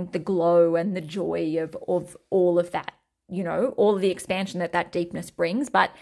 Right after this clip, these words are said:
I do know that the deeper you go, the wider it allows you to be. So deep and wide, deep and wide. That's kind of been part of my mantra for this year, is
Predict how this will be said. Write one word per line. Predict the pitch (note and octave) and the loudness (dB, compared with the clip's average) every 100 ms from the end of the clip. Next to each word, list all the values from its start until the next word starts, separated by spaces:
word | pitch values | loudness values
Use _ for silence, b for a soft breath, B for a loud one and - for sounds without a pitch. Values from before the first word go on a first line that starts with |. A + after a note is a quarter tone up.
| B B B | B B B
I | G#3 | 2
do | G#3 F3+ G#3+ | 2 0 0
know | G#3+ F#3 F3 F#3 C4+ | 2 4 4 2 0
that | G#3 F#3 E3+ - _ _ _ _ _ _ _ | 0 0 -2 -4 _ _ _ _ _ _ _
the | E3+ G#3 | -2 -2
deeper | E3 G#3 G#3+ B3 | 0 -2 0 -2
you | G3 G#3 | 0 2
go, | F#3 F#3 B3 | 4 4 2
the | G#3+ | 0
wider | D#3+ E3+ E3+ E3+ E3 | 2 2 2 0 -2
it | |
allows | E3+ C3 - F3+ | -2 -4 -6 -8
you | E3+ | -10
to | |
be. | - - - - - - | -6 -8 -8 -12 -14 -16
So | - F3+ E3+ | -4 0 2
deep | E3+ D#3 G#3+ G#3+ - | 0 0 0 0 -2
and | F#3 F3+ | -4 0
wide, | E3+ F3 D#3+ F3+ | 0 0 -2 -4
deep | - F#3+ G3 | 0 -2 0
and | F#3 F3 | -6 -2
wide. | F3+ E3+ | -2 -2
That's | - | -6
kind | - G#3 | -4 -2
of | |
been | G3 F3 | -2 -4
part | - F3+ | -2 -2
of | |
my | F3+ | -2
mantra | F3 F3 D#3+ - F3+ | -6 -6 -6 -6 -8
for | - | -6
this | - - | -10 -8
year, | - - | -6 -6
is | - - | -8 -12